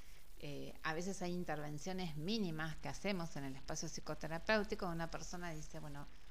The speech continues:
no tengo llegada a mi jefa", por ejemplo, ¿no? "Mi jefa me maltrata, no me considera". Entonces uno le dice, "Empezá a tratarla con amor, eh,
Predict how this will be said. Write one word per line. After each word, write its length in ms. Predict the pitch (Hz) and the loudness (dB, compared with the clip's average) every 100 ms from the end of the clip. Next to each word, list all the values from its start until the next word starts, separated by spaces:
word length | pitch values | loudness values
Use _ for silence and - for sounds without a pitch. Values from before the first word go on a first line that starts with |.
| - | -2
no 140 | 180 | 0
tengo 260 | 185 220 214 | 4 4 6
llegada 380 | 208 170 190 190 | 4 6 6 6
a 20 | |
mi 100 | 175 | 6
jefa", 440 | 160 143 - - | 2 2 0 -2
por 180 | 139 143 | -2 -2
ejemplo, 540 | 139 - 139 131 139 139 | -2 -2 -2 -2 -2 2
¿no? 220 | 170 214 | 4 4
"Mi 120 | 170 | 2
jefa 320 | - 160 160 | 0 0 0
me 360 | 156 143 139 135 | -2 -2 -4 -2
maltrata, 920 | 139 151 175 180 185 185 185 185 185 - - - - | -2 -2 2 4 4 4 2 2 0 -2 -4 -4 -4
no 100 | - | -2
me 120 | 156 151 | -2 -2
considera". 1000 | 143 143 - 156 180 175 165 160 160 160 - - - - - | -2 -2 -2 2 2 4 4 4 2 0 -4 -4 -4 -4 -4
Entonces 400 | - 156 190 185 | -2 0 0 2
uno 160 | 180 175 | 2 2
le 140 | 170 | 0
dice, 360 | 170 180 170 160 - - - | 0 0 0 -2 -2 -4 -2
"Empezá 340 | 190 190 - | -2 0 0
a 40 | - | 0
tratarla 420 | 294 262 233 220 | 2 4 6 6
con 160 | 185 156 | 4 4
amor, 280 | 147 135 139 - - - - - - - - - | 2 2 0 -4 -6 -6 -6 -6 -6 -6 -6 -6
eh, 80 | - | -6